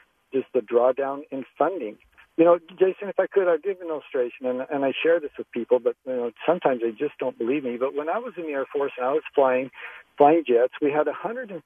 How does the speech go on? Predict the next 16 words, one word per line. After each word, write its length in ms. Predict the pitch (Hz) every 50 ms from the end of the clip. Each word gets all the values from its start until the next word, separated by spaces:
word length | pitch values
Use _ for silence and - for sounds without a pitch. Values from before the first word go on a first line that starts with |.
| _ -
fifty-seven 800 | 180 - - 202 160 - - - - 165 156 139 131 123 123 117 _ _ -
fighter 280 | 147 135 135 127 123 110 - -
squadrons. 440 | - 117 - 123 - - - _ _ _ _ _ _ _ _ _ _ _ _ _ _ _ -
Uh, 180 | 175 156 143 139 139 _ _ _ _ _
you 240 | 190 190 196 170 165 165
know, 120 | 170 165
at 60 | 156
the 100 | - 160
end 120 | 185 220 254
of 140 | 247 208
the 60 | 190 175 170 156
Obama 240 | 151 160 165 165 160
administration, 640 | 151 135 120 - - - 139 123 113 - 147 135 131
we 60 | 135
had 180 | - 135 139 - _ _ -
fifty-six. 640 | 208 226 - - - 180 - - - - 107 -